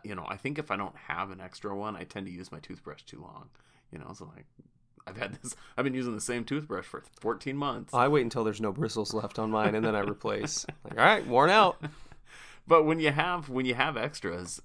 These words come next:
Speaker 1: uh, laying around, it's, it's pretty nice to just be able to, uh, this one's starting to get a little foldy. I'm gonna get rid of it.
Speaker 2: That's fair.
Speaker 1: Yeah.
Speaker 2: That might be something I practice from now on.
Speaker 1: That's right. That's right. Uh, you, you, you know,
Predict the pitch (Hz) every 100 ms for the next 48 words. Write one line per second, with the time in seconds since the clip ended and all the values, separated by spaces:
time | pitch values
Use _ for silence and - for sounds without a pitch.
0 | - 90 87 87 87 87 90 - - -
1 | - 95 95 92 90 90 - - - 95
2 | - 110 92 95 101 - 87 - 92 87
3 | 78 80 - 123 - 247 254 170 170 -
4 | - 254 180 - - 87 90 85 90 -
5 | 85 90 87 82 90 85 82 - - -
6 | 82 - - - - - _ _ _ -
7 | - - - - - - - 160 78 110
8 | 101 - 87 - - - - - - -
9 | - - - - 87 - 104 92 87 95
10 | - 117 - - - - - - - -
11 | - - - - 82 - - - - 98
12 | 98 95 - 117 120 113 117 104 95 95